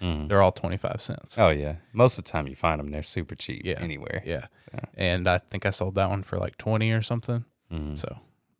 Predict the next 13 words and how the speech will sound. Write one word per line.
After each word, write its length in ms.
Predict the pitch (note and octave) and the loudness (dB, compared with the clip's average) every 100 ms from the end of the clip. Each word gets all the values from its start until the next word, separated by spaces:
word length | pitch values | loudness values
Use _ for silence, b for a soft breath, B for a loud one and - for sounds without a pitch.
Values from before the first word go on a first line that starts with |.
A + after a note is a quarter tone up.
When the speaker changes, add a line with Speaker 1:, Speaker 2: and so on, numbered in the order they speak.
| _ | _
Speaker 2:
easy. 420 | A#2+ G2+ A#2 - _ _ | -6 -4 -6 -14 _ _
Speaker 1:
Yeah. 260 | E2 D2 D2+ - - | -6 -4 -6 -10 -10
Speaker 2:
Easy 280 | G2 F#2+ | -8 -8
flip. 280 | - - - - _ _ | -8 -10 -12 -20 _ _
Speaker 1:
Uh, 240 | - F2+ D#2+ | 0 4 6
I 80 | G#2 | 8
wanna, 240 | A#2 G#2+ G2+ F2+ | 8 6 4 2
uh, 500 | - F#2 D#2+ D#2+ F2+ | 2 2 2 0 -4
say 260 | - F#2 - | -4 -4 0
thank 300 | G2+ F2+ - | 0 0 0
you 120 | F#2 G2+ | -2 -2
to, 400 | - F#2+ E2 - | -2 -2 0 0
uh, 360 | F2 D#2 D#2 | 2 2 0